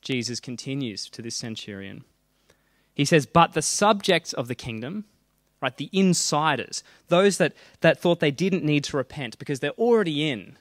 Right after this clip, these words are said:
right? They're part of the bloodline. They know they're included. They," Jesus says, will be thrown outside into darkness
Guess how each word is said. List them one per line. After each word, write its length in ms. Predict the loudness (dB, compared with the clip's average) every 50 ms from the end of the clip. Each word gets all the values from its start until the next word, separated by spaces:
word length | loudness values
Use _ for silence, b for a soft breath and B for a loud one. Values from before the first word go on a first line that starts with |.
| _ -8
right? 200 | -8 -6 -4 -2
They're 140 | -2 -2
part 460 | -2 -4 -8 -6 -2 0 2 2 2 0
of 80 | -2
the 60 | -4 -6
bloodline. 520 | -2 0 0 2 2 0 -2 -2 -2 -2
They 140 | -2 -2 -2
know 380 | -2 0 2 2 4 4 4 2
they're 180 | 2 2 0
included. 540 | 0 -2 -2 -2 -2 -2 -2 -4 -8 -14 -18 _ _ _ b b b b b b b b b b b b b b b -10
They," 400 | -2 2 4 6 6 6 4 4
Jesus 340 | 2 0 -2 -2 -2 -6 -8
says, 460 | -6 -6 -4 -4 -6 -6 -8 -10 -14 _ _ _ _ _ _ _ _ _ -2
will 100 | 0 2
be 120 | 2 0
thrown 420 | 0 0 0 4 4 6 6 6 4
outside 640 | 4 2 0 -2 -2 -2 0 0 0 0 -2 -4
into 340 | -4 -4 -6 -4 -4 -6 -10
darkness 920 | -8 -4 -2 0 0 0 0 -2 -6 -12 -14 -12 -10 -8 -8 -8 -10 -12